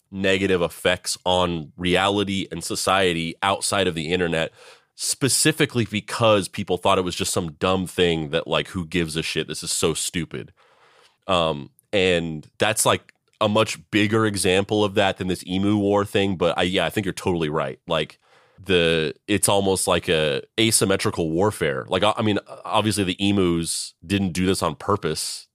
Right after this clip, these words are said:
I mean, maybe they did. Maybe they're fucking much smarter than we all think,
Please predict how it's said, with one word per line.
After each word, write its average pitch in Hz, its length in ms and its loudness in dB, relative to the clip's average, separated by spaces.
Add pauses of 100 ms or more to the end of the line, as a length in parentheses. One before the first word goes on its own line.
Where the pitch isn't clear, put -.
I - 40 -8
mean, 80 120 -2
maybe 87 160 2
they 76 100 -2
did. 82 300 -2
Maybe 82 160 -2
they're 78 240 -4
fucking 76 680 -8
much 85 280 -4
smarter 85 280 0
than 78 160 -2
we 80 80 0
all 78 140 2
think, 85 400 -2